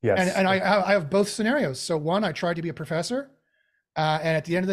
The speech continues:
Speaker 2: the, at the end of the process, I thought, "No, I shouldn't have tried to do that. This is causing way too much hurt and pain. Uh, uh, it's not worth doing. It w-, it was a mistake at the time." If, if I had evidence at the time to suggest this would happen,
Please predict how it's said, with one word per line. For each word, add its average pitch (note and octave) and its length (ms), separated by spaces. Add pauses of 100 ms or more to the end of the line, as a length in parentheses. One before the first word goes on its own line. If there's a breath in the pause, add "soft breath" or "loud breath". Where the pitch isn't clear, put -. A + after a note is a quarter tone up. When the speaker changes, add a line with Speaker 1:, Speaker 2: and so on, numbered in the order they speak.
Speaker 2:
the, - 80
at D3 200
the D#3+ 120
end F#3 100
of F#3+ 40
the F3+ 80
process, G3+ 420
I F3+ 60
thought, E3 240
"No, B3+ 140
I A3+ 80
shouldn't A#3+ 200
have A#3 80
tried A3+ 140
to G3 60
do A#3+ 140
that. D#3+ 140
This D3 120
is F3+ 80
causing D3+ 320
way D#3+ 120
too A3+ 120
much A3+ 200
hurt G3+ 160
and F3+ 100
pain. F#3 420 (560 soft breath)
Uh, D3+ 40
uh, D3 520
it's D3+ 120
not F3+ 180
worth E3+ 220
doing. F3+ 400 (400 soft breath)
It D3+ 60
w-, D#3 180
it E3 60
was F#3 160
a F#3+ 40
mistake G3 400
at F#3+ 80
the F3 80
time." F3+ 440 (640)
If, A#3 260
if A#3+ 180
I B3 120
had B3+ 160
evidence A#3 360
at G3+ 60
the G#3+ 80
time F#3+ 300
to F#3 80
suggest E3 420
this E3+ 160
would E3 140
happen, F#3+ 500